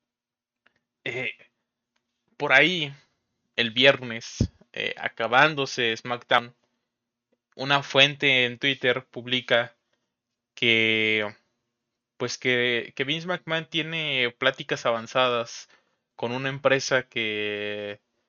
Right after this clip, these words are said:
no es dueña de, de, de este podcast porque probablemente no la conozca, pero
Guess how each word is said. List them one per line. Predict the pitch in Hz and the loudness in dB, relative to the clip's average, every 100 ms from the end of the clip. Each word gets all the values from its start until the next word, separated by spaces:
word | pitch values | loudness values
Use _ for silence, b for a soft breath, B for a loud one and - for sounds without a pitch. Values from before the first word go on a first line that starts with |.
| _ - | _ -10
no | 127 | -4
es | 135 | -4
dueña | 131 131 135 | -2 -2 0
de, | 127 113 110 | 0 0 -2
de, | 113 110 110 | -2 -4 -6
de | 110 110 113 117 | -10 -6 -2 -2
este | - | -6
podcast | - 170 170 - 123 - | -6 -4 -4 -2 -2 -4
porque | - - - 104 104 104 | -12 -8 -2 -2 -2 -6
probablemente | - 113 117 117 117 | -4 -2 -2 -6 -12
no | 123 117 | -8 -4
la | 120 | -4
conozca, | - 117 120 - 110 104 _ _ b b b b _ | -6 -8 -8 -6 -8 -8 _ _ b b b b _
pero | 113 110 107 107 104 107 104 101 104 | -4 -2 -2 -4 -4 -4 -4 -4 -6